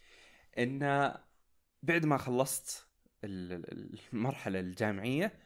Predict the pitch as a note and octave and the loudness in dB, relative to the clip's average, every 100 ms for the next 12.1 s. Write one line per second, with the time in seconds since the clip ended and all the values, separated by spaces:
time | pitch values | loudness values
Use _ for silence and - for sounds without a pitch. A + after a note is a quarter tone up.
0 | _ _ _ _ _ - C#3 D#3 D#3+ C#3 | _ _ _ _ _ 2 4 6 4 2
1 | A#2+ C3+ A#2+ G#2+ B2 - D3 D3+ G#2+ G#2 | 2 2 2 0 0 -2 -4 -2 -2 0
2 | C3+ E3+ D#3 - B2 C3+ - E3 A2+ A2+ | 0 0 -2 -6 -4 -6 -8 -6 -6 -2
3 | B2 G2+ - - A#2 B2+ - - D#3+ A2+ | -2 -2 -6 0 2 2 -4 -2 -2 0
4 | - G#2+ A#2+ D3 - G#2 F#2 E2 F#2+ - | 0 2 4 2 -2 -6 -6 -6 -10 -10
5 | _ _ - - - _ _ - C3+ D3+ | _ _ -20 -20 -20 _ _ -2 6 6
6 | C#3 - B2+ - - G2 A#2+ - G#2+ A#2+ | 6 2 -4 -4 -6 -6 -6 -6 0 0
7 | - G#2 F2+ - G2 - - G#2 - G2+ | 0 -8 -8 -8 -10 -10 -4 -2 -2 -8
8 | F#2+ F#2 - G2+ F2+ F#2+ - - _ _ | -10 -10 -6 -6 -6 -8 -10 -18 _ _
9 | _ A#2 A#2+ A2+ A2+ A2 A2 A2 - G#2 | _ 0 2 2 0 0 -2 -2 -4 -4
10 | - G#2+ - G#2+ - F2 F2+ F#2 G2 F2 | -6 -6 -2 -4 -4 -8 -6 -6 -6 -6
11 | F#2 F2+ F2+ F2+ F#2+ F#2 F#2+ F#2 G2 A#2 | -6 -6 -6 -4 -2 -4 -6 -6 -2 -2
12 | D3 | -2